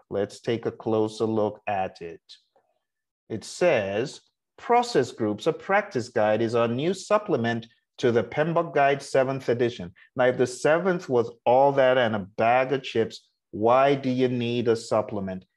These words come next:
You need a supplement because it is not enough.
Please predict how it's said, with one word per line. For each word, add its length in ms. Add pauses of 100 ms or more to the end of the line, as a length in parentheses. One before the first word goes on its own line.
(120)
You 140
need 260
a 80
supplement 640
because 760 (220)
it 140
is 220
not 380
enough. 640